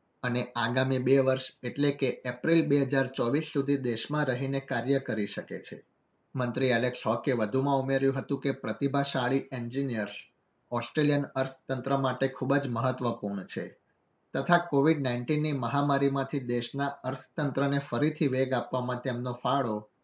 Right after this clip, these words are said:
ઘણો ઉપયોગી સાબિત થશે. સબક્લાસ ફોર સેવન સિક્સ વિઝા ધારકોના વિઝા લંબાવવાની માંગને સમર્થન આપનારા ગ્રીન્સ સેનેટર નિક મેકિમે જણાવ્યું હતું કે સરકારનો આ નિર્ણય આવકાર્ય છે, પરંતુ નિર્ણય લેવામાં ઘણો વિલંબ થયો હતો.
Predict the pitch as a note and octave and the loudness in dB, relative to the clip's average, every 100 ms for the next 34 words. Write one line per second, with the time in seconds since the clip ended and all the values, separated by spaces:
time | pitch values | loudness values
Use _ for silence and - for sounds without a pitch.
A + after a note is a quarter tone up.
0 | _ _ A#2+ B2 D#3+ - C3 C#3+ C#3+ D3 | _ _ 0 2 2 0 -2 2 2 2
1 | D3 G#2 G#2+ G#2 - F2+ - F2+ - _ | 0 -2 0 -4 -6 -8 -6 -8 -10 _
2 | _ _ _ - - A#2+ - C3+ B2 - | _ _ _ -8 -2 -2 2 2 2 0
3 | C3 C#3+ - C3+ C3+ - C#3 - A#2+ A#2+ | 2 2 2 0 2 0 -2 -2 -2 2
4 | C3 B2 A#2+ C3 - C3 B2 A2 G#2+ C#3 | 2 2 0 0 -2 0 0 0 0 2
5 | C#3 B2+ C3 C3 B2+ B2+ A#2 A#2 B2+ C#3+ | 2 0 0 0 -2 -4 -2 -2 -2 -4
6 | C#3+ - A#2+ C#3+ C#3+ C#3+ C3 - C#3 B2+ | -4 -4 -2 -2 -2 -2 -4 -4 -4 -2
7 | B2+ G#2+ B2 D3 D3+ - - C3 B2 C#3+ | -2 -2 0 0 -2 -10 -6 -2 0 0
8 | C#3 A2+ G#2 - _ _ _ - B2+ D3+ | 0 0 0 -6 _ _ _ -4 -2 0
9 | C#3 B2 A#2 E3 D#3+ D3+ C#3+ C#3+ C#3 C#3+ | -2 -2 0 2 4 6 4 4 4 2
10 | C#3 D3+ C#3+ C#3+ - C3+ C3 D#3+ D3+ D#3 | 0 -2 -2 -4 0 2 4 4 4 4
11 | D#3 C#3 D3+ D3+ C#3+ D3 D3+ C#3 A#2+ A#2+ | 2 2 4 4 2 2 0 0 0 0
12 | B2+ B2 A2 - G2 - - D3 E3 F3 | 0 0 -2 -2 -8 -8 -2 0 2 2
13 | D#3 B2+ C3+ D#3+ D3+ D3 D3 D3 B2+ B2 | 2 0 2 2 2 2 2 0 0 0
14 | D3 C3+ B2 C3+ C3 - G#2+ G2+ G2 - | 0 0 2 0 -2 -2 -2 -2 -4 -10
15 | F2+ | -12